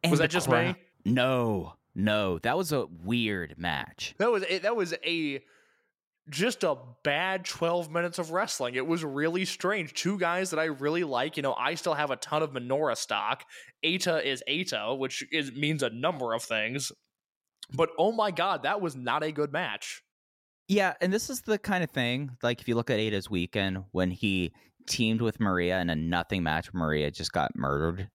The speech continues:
Speaker 1: And then this singles match that, ah, you know, like, I, I, I still think Big Show's in Tokyo with him. But because, like, this kind of stuff here, and I'm just like, "Oh, guess Eita already promised to the state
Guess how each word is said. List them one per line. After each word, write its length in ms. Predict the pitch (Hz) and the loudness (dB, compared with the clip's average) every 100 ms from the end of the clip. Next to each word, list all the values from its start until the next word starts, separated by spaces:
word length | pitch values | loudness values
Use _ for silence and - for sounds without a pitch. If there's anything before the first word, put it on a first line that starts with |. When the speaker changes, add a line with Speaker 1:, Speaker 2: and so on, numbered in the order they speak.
| _ | _
Speaker 1:
And 120 | 85 | 2
then 340 | 85 80 78 80 _ _ _ _ _ _ | 2 2 -2 -4 _ _ _ _ _ _
this 200 | 101 98 | 0 2
singles 460 | - 107 101 95 | 2 2 2 0
match 460 | 95 78 71 - - - | 0 0 0 -4 -8 0
that, 320 | 85 76 - - _ _ _ _ _ _ _ _ _ _ - | 0 2 -2 -8 _ _ _ _ _ _ _ _ _ _ -4
ah, 540 | 135 165 151 120 107 - | 0 2 2 0 -4 -10
you 180 | - 131 | -2 0
know, 260 | 139 151 160 | 2 0 0
like, 260 | 143 120 - - | 0 -2 -4 -2
I, 180 | 120 - | -2 -2
I, 140 | - 107 | -2 0
I 60 | 123 | -2
still 160 | 131 | -2
think 200 | 131 139 | -4 -2
Big 140 | 123 113 | -2 -2
Show's 360 | - 120 117 | 0 0 0
in 100 | 110 | -4
Tokyo 460 | 90 98 95 104 82 | -2 0 0 2 0
with 180 | 73 - | -2 -6
him. 320 | - - - _ _ - | -8 -8 -12 _ _ 0
But 280 | 82 - | 2 0
because, 360 | 113 - 110 92 | -4 0 0 2
like, 220 | 104 92 - _ | 0 -2 -12 _
this 220 | 120 135 | 0 0
kind 220 | - 151 | 0 0
of 60 | 120 | 0
stuff 280 | - 117 110 | 0 -2 0
here, 240 | 120 98 | 0 2
and 80 | 90 | 2
I'm 100 | 87 | 0
just 180 | 87 - | -4 -2
like, 180 | 87 90 | -2 0
"Oh, 260 | 82 78 - _ - - - - - - - - | 0 0 -6 _ -20 -20 -20 -20 -20 -20 -20 0
guess 160 | 113 | 2
Eita 200 | 123 123 127 | 4 2 2
already 240 | 123 127 | 2 0
promised 600 | 123 - 110 127 131 - | -2 0 0 0 -4 -10
to 40 | 117 | -8
the 120 | 120 | -8
state 360 | - 131 135 | -2 0 0